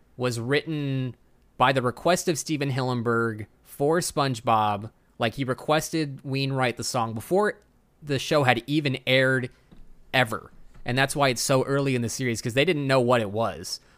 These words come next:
But they were like, "Okay, it's a song about learning how to tie your shoes. This is, you know, we can write this in an afternoon." And I think they did. And so that was also, I pro-, that was actually probably the first Ween song I ever heard was Loop De Loop <laughs> in an episode of SpongeBob. And then years later, the,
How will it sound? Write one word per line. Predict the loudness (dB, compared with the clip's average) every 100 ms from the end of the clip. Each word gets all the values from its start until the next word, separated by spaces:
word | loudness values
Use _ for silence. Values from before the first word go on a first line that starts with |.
| _
But | 2
they | 4
were | 6 6
like, | 4 2
"Okay, | 0 2
it's | 0 0
a |
song | 0 2
about | 4 4
learning | 2 2
how | 0
to | 2
tie | 2
your | 2
shoes. | 0 -2 -2 -6
This | -8 -6
is, | -8 -10 _ -20 _
you | -4
know, | -4 -4 _ -6
we | -2
can | 2
write | 2 2
this | -2
in | 0
an | 2
afternoon." | 2 0 -2 -4
And |
I | -4
think | -4 -2
they | 0
did. | 2 2 -2 -8 _ _ -10 2
And | 4 4 0 -4 -8 -12 _ _ _
so | -2 2
that | 6 6
was | 6 2
also, | 2 2 0 0
I |
pro-, | 4 4 6
that | 4
was | 4
actually | 2 0 -2
probably | 0 0
the | 0
first | -2 -2
Ween | 0 0
song | 0 -2
I | -2
ever | -4 -4
heard | -4 -4 -4
was | -4 -6 -10 -14 _
Loop | -4 -2
De | 0 0
Loop | 2 0 -4 -18 -20
<laughs> | _ -4
in | 0
an |
episode | 0 0 -2 -2
of | -2
SpongeBob. | -2 -2 0 -2
And | -2
then | -4
years | 0 0 0
later, | -2 -2 -4
the, | -6 -6 -6